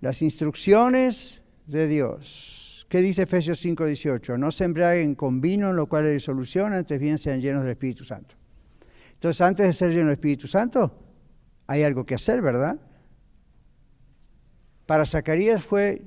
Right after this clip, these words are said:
"Ok, yo, yo dejo de lado todo lo que yo sé, todo lo que es lógico, toda la que es tradición, mi cultura, los judíos, la familia. Dios dijo esto, yo voy a tener que escoger creerle". Ser lleno del Espíritu Santo es decir,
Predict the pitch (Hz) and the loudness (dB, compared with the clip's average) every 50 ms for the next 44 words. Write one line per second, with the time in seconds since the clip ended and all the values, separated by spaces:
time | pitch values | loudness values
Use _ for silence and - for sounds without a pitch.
0 | - 202 - 135 - 147 131 127 123 127 151 151 151 143 117 - 120 143 151 147 | -14 -10 -10 -6 -4 -4 -4 -2 -2 -2 -2 0 0 -2 -4 -4 -4 -2 -2 0
1 | 139 160 156 - - 156 135 127 127 131 160 190 214 233 240 240 240 240 240 233 | 0 -2 -2 -2 -2 -2 -2 -2 -2 2 4 4 4 4 4 4 4 4 2 2
2 | 220 208 - - - 156 160 156 - - 208 208 190 185 175 160 123 147 143 127 | 0 -2 -6 -8 -6 -4 -4 -4 -4 -6 -4 -4 -2 0 0 -2 0 -2 -2 -2
3 | 135 143 127 - - - 214 226 247 247 240 - 190 180 165 156 143 139 - - | -2 -4 -4 -4 0 2 4 4 4 2 -2 -4 -4 -4 -2 -4 -4 -6 -6 -6
4 | 135 120 127 147 180 220 226 - - 247 233 190 - 220 214 175 - 175 160 151 | -4 -2 0 2 2 2 2 0 -2 -4 -4 -2 0 -2 -2 0 0 -2 0 0
5 | 143 139 135 - 147 139 - - 127 127 120 123 120 - - 185 208 226 220 180 | 0 -2 -2 -4 -8 -8 -6 -4 -4 -4 -4 -6 -6 -2 0 2 2 2 2 0
6 | 143 - - 131 123 117 - 175 202 208 208 185 156 135 113 127 127 143 170 208 | -2 -2 -4 -8 -10 -6 -4 -4 -2 -2 -2 -2 -4 -4 -4 -6 -4 -4 -4 -4
7 | 214 202 190 180 143 135 113 - 120 127 147 175 196 214 208 202 202 185 - - | -2 -2 -4 -4 -4 -6 -8 -8 -6 -4 -4 -4 -4 -4 -2 -2 -4 -4 -6 -10
8 | - - - - - - - - _ - - - 135 165 170 160 160 151 - - | -18 -20 -20 -20 -20 -20 -20 -20 _ -20 -10 -4 0 0 0 2 0 -2 0 0
9 | 151 156 175 190 - - 190 185 180 147 143 135 143 139 143 139 135 131 - 127 | 2 2 2 2 0 0 0 0 0 0 -2 -2 -2 0 0 -2 -2 -2 -4 -4
10 | 123 127 123 120 - 143 127 120 - - - - - - - - 120 - - 123 | -4 -6 -6 -6 -6 -6 -6 -6 -8 -16 -20 -20 -20 -20 -10 -8 -8 -6 -6 -4
11 | - - 135 131 147 - 202 202 185 156 139 135 131 123 113 104 - - - - | -2 0 0 0 0 2 4 6 8 8 6 6 4 0 -4 -6 -10 -16 -20 -20
12 | - - _ _ - - _ _ - _ _ - _ _ _ _ _ - - - | -20 -20 _ _ -20 -20 _ _ -20 _ _ -20 _ _ _ _ _ -20 -20 -20
13 | - - - - - 185 190 190 202 208 208 202 190 185 170 - 175 165 165 151 | -20 -20 -6 4 6 8 8 8 8 6 6 6 6 4 4 2 -4 -4 -4 -4
14 | - 190 185 190 185 190 185 165 165 160 151 - - 170 165 160 - | -2 -2 -2 -2 0 0 0 2 2 0 0 0 0 2 2 0 -2